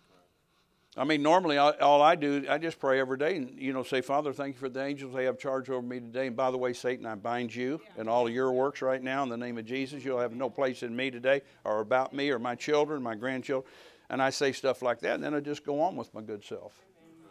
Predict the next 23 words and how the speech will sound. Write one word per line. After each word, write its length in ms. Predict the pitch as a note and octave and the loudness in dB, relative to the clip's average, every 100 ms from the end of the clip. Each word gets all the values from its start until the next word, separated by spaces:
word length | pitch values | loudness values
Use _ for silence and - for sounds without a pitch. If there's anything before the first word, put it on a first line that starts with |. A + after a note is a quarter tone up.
| - - - | -20 -20 -8
And 160 | B2+ C3+ | -6 2
pray 220 | D3+ C#3+ | 6 6
some 220 | C#3 C#3 | 4 2
other 200 | C#3 C#3+ | 4 2
prayers, 380 | A2+ B2 A2 G2 | 2 2 2 2
like, 180 | A2+ A2 | -2 -2
"That 140 | A2+ | 0
I 100 | A#2 | 2
might 220 | A#2+ A#2+ A#2+ | 2 2 0
be 120 | A#2+ | -4
filled 240 | - B2 | -2 -2
with 100 | A#2 | -2
the 80 | A#2+ | -4
knowledge 360 | A#2 A#2+ A#2+ A#2 | -2 -2 -2 -4
of 120 | A#2 | -4
his 240 | B2 A#2 | -2 -2
will 220 | A#2+ A#2+ | -2 0
and 100 | A#2 | 0
all 160 | A#2 A#2+ | 0 0
wisdom 340 | B2 B2 A#2+ | -2 -6 -8
and 80 | A#2 | -12
spiritual 400 | - B2+ A#2+ B2 | -10 -10 -8 -10
understanding, 560 | A#2+ A2+ - B2+ A#2+ | -10 -10 -8 -8 -8